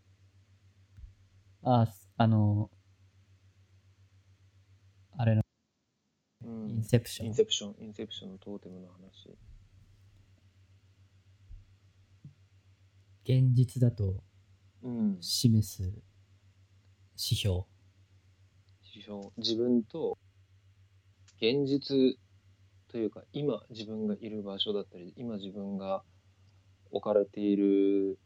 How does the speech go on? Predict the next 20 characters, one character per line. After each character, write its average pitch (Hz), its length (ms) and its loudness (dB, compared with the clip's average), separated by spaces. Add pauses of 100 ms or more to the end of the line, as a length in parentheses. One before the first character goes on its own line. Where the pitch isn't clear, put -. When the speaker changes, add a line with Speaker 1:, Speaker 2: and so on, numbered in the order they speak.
(280)
Speaker 2:
時 107 240 -6
間、 120 400 0 (1120)
時 - 200 -6
間 104 260 -4
上 104 180 2
の 98 120 -4
点 101 320 -8
Speaker 1:
う - 20 -14 (800)
ん。 104 400 0 (200)
Speaker 2:
と - 260 -4 (120)
自 110 160 -10
分 107 260 -8
を 107 100 -10
結 110 220 -14
び 113 120 -8
つ - 120 -20
け 107 140 -8
る 95 260 -4 (2500)
何 117 320 4
か。 - 240 -14